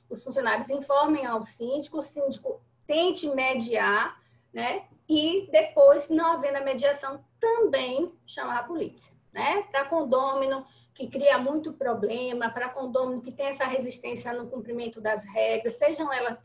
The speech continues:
sejam elas transitórias, sejam elas, né, já implementadas através da regulamentação interna do condomínio, convenção e regimento, a gente tem sim que se utilizar do poder público no sentido de fazer valer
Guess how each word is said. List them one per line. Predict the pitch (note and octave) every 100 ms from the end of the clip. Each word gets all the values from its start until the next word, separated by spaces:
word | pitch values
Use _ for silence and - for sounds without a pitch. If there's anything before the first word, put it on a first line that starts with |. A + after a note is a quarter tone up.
| C4 - A3
sejam | B4 - B3
elas | A3+ A3 -
transitórias, | B3 A#3 A3+ - G#3+ A3 G#3 G3+
sejam | A#3 A3+ A#3 G#3+
elas, | G#3+ G#3+ G3+ - _ _
né, | - A#3+ B3+
já | - B3+ C#4+
implementadas | C#4 C4 B3+ A#3 A#3+ A#3 A3+
através | A#3+ A#3+ A#3 A#3+ A#3
da | C4
regulamentação | A#3 A#3+ A#3 A3+ A3+ A3+ A3 A3+
interna | A3 - G#3+ G#3+
do | G#3+
condomínio, | A3+ G#3+ G#3+ G#3 G3+
convenção | G3+ A#3+ A#3+ A#3 A3+
e |
regimento, | G3+ G#3+ G#3 G3+ A#3+ - _ _ _ _ _ _
a | G#4
gente | E4 D#4+ - F#4+
tem | - D#4+ D#4
sim | D4+ - C4 C4
que |
se | - C4+
utilizar | - B3+ A#3 A3+ A3
do | A3+
poder | - G#3 A3 A3 -
público | A3 A3+ B3 C4+ C#4
no | C4+ C4
sentido | C4+ B3+ C4 C4 C4
de | B3+
fazer | - B3 A#3+ A#3+
valer | A#3+ A3 G#3 A#3+